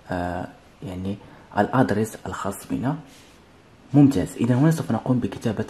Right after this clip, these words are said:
البوستال كود الخاص بنا أو كود البوستال. بعد ذلك هنا، بعد ذلك هنا سوف نقوم بكتابة،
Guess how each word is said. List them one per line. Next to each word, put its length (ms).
البوستال 760
كود 280
الخاص 380
بنا 300
أو 100
كود 300
البوستال. 580
بعد 160
ذلك 220
هنا، 320
بعد 180
ذلك 180
هنا 220
سوف 200
نقوم 280
بكتابة، 540